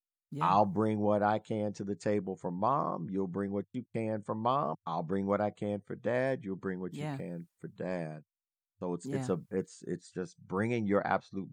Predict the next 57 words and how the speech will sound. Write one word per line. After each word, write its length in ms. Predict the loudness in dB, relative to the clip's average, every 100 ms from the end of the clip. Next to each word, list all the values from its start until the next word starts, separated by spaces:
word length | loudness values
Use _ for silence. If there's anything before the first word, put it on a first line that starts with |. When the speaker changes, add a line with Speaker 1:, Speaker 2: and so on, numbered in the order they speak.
| -2
Speaker 2:
best 320 | 0 0 -6
to 60 | -12
the 100 | -12
table 440 | -4 -4 -2 -6
because 720 | -6 -8 0 2 4 4 2
mom 240 | 0 0 0
and 100 | 2
dad 280 | 2 2 0
brought 240 | -2 -2
their 140 | -4 -2
absolute 580 | 0 0 -2 -6 -6 0
best 280 | 0 0 -2
that 140 | -2
they 140 | 0 2
Speaker 1:
Best. 80 | 4
Speaker 2:
could 320 | 6 6 4
for 100 | -2
you 320 | 2 4 2
Speaker 1:
That's 160 | -2 -4
so 160 | -2 0 0
Speaker 2:
in 140 | 0
Speaker 1:
good. 60 | 2 2
That's 160 | 2 0
so 160 | -2
Speaker 2:
raising 60 | -2
and 200 | -2 0
Speaker 1:
good. 20 |
Speaker 2:
rearing. 460 | 0 0 -2 -6 -10
So, 140 | -14 -10
so 140 | -8
to 140 | -4 -2
me, 160 | 2
that's 220 | 2 2 0
kinda, 380 | -4 -4 -4
it's, 260 | -4 -8 -10
it's 140 | -6 -4
not 140 | 0 2
cookie 260 | 2 0
cutter, 360 | 0 0 2 -2
but 300 | 2 2 2 -4 _
how 240 | 6 8 8
do 100 | 4
Speaker 1:
Right. 140 | 2
Speaker 2:
you 160 | -2 2
do 200 | 2 4
it? 160 | 0 -4 -6
You, 160 | -4 -2
you 120 | -2
look 280 | 2 2 2
at, 160 | -2 0
you, 280 | -2 -2 -2
you 120 | -4
look 180 | -2 -2 -2
at 140 | -2
whatever, 340 | 0 -2 -2 -2
the 100 | -4
village. 600 | 4 6 6 0 -6 -18